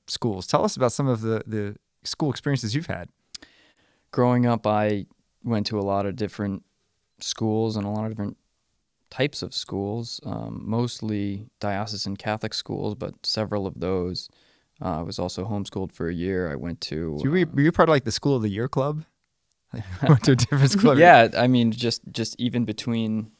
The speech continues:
Speaker 2: I think between fourth and eighth grade, I went to a different school every year.
Speaker 1: Oh my gosh.
Speaker 2: And so I got a, a lot of different, um,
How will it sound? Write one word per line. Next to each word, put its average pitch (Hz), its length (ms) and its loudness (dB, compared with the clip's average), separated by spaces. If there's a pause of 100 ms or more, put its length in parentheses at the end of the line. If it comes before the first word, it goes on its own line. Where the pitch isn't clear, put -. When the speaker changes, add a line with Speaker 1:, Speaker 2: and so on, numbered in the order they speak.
(220)
Speaker 2:
I - 460 -20
think 139 160 -4
between 123 340 -2
fourth 117 360 -2
and 107 80 0
eighth 104 200 -4
grade, 107 300 2
I 92 60 0
went 98 240 -4
to 92 140 -6
a - 40 -6
different - 240 -10
school 82 260 -8
every 67 220 -8
year. 57 200 -14 (100)
Speaker 1:
Oh 175 80 8
my 123 120 6
gosh. 120 480 -2
Speaker 2:
And 104 120 -6
so 113 180 0
I 110 60 2
got 120 340 0
a, 107 240 -2
a 107 80 -6
lot 107 220 0
of 107 100 -6
different, 104 400 -6 (400)
um, 113 600 -12